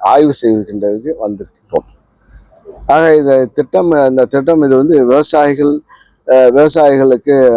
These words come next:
மாதப்பயிர், பத்த-, நாம், நாள் பயிர் இதெல்லாம் இருக்கின்ற காரணத்தால் அடிக்கடி பருவமழை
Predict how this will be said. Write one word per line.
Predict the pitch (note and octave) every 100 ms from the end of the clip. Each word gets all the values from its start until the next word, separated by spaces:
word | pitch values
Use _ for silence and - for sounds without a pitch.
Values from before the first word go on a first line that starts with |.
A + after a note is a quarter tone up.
| A2 G#2 G2+ _ _ A2
மாதப்பயிர், | B2+ C#3 A#2+ C3 C#3+ C3
பத்த-, | G#2 - A#2 G#2
நாம், | F#2+ G2 G2+ F#2+ - _ _ -
நாள் | G2+ B2+ C3+
பயிர் | - C3 C3+ -
இதெல்லாம் | A2+ A2 B2+
இருக்கின்ற | B2 G#2 G2+ F#2 - G#2 G2+
காரணத்தால் | F#2 F#2 - B2 D#3 - _ _ _ -
அடிக்கடி | B2 D3 E3 D#3 D#3+
பருவமழை | B2+ C#3 C#3+ B2+ A#2+ A#2 G#2